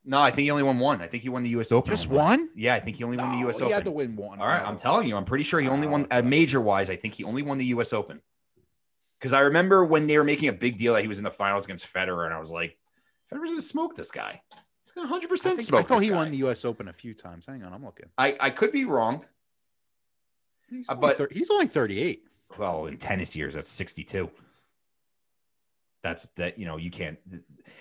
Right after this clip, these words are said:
Speaker 1: how Federer plays still is amazing. But that's
Speaker 2: He's
Speaker 1: because
Speaker 2: got
Speaker 1: he's just so accurate. I just think that, uh, he's
Speaker 2: Yeah, he won the U S Open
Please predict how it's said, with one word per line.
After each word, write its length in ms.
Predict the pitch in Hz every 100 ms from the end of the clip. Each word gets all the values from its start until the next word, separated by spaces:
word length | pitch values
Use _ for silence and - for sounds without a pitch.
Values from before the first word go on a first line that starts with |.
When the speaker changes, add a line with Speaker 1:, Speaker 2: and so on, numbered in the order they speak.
| -
Speaker 1:
how 200 | - 139
Federer 440 | - 160 165 143 -
plays 320 | 107 95 85
still 260 | - 87
is 120 | 82 82
amazing. 480 | 82 76 69 71 - -
But 80 | -
that's 160 | 135
Speaker 2:
He's 80 | 131
Speaker 1:
because 140 | 131
Speaker 2:
got 40 | 139
Speaker 1:
he's 120 | 123
just 220 | 135 -
so 180 | - 113
accurate. 500 | 107 107 - 71 - _ _ _ _ _ _ _ _ _ _ _ _ _ _ _ _ _ _ _ _ _ _ _ _ _ _ _ _ _ _ _ _ _ _ _ _
I 80 | 117
just 220 | 123 -
think 160 | 127 123
that, 300 | 110 101 -
uh, 960 | - _ _ 69 73 67 71 _ _ 95
he's 220 | - 104
Speaker 2:
Yeah, 60 | 104
he 80 | 95
won 180 | 101
the 80 | 104
U 140 | 107 101
S 160 | -
Open 300 | 95 95 101